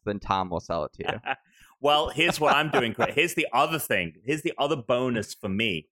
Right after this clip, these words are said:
Speaker 1: Uh-huh.
Speaker 2: When
Speaker 1: Let's
Speaker 2: I
Speaker 1: hear it.
Speaker 2: bought my, when I built my P C, I accidentally ordered two cases. And so I've had a case sitting around for
Speaker 1: I
Speaker 2: forever.
Speaker 1: remember you tried to pawn it off on me, but I wanted a white case to match the rest of the parts I
Speaker 2: Right.
Speaker 1: got.
Speaker 2: So I am bundling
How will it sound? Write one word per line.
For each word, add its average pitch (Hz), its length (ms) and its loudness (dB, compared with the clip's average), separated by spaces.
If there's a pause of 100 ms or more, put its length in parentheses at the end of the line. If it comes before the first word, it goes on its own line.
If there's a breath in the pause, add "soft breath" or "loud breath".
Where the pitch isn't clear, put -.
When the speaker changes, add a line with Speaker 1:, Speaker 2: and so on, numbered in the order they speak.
Speaker 1:
Uh-huh. 104 380 2
Speaker 2:
When 113 120 2
Speaker 1:
Let's 131 120 6
Speaker 2:
I 143 40 2
Speaker 1:
hear 87 100 0
it. 147 60 2
Speaker 2:
bought 165 200 0
my, 139 160 2
when 117 180 0
I 127 60 0
built 151 260 -4
my 147 80 -2
P 143 240 -6
C, 123 200 -2
I 98 220 0
accidentally 117 580 0
ordered 107 380 0
two 101 280 -6
cases. - 720 -14 (520)
And 110 400 2
so 113 200 -2
I've 113 120 2
had 135 160 2
a 113 40 2
case - 640 -4
sitting 110 320 -2
around 92 380 -2
for - 60 -18
Speaker 1:
I 87 40 -8
Speaker 2:
forever. 104 240 0
Speaker 1:
remember 135 240 2
you 117 100 4
tried 123 220 2
to 110 40 -6
pawn 120 240 2
it 113 60 4
off 104 180 2
on 98 120 0
me, 107 160 2
but 90 120 -4
I 90 60 2
wanted 95 260 2
a 87 40 0
white 101 260 0
case 87 300 -4
to 101 100 -16
match - 420 -6 (140)
the 95 80 -2
rest 92 180 -2
of 82 80 -6
the 101 60 -6
parts 98 180 2
I 95 60 2
Speaker 2:
Right. 87 60 0
Speaker 1:
got. 71 180 -2 (240)
Speaker 2:
So - 260 -2
I 123 200 0
am 123 180 -2 (120)
bundling 120 720 0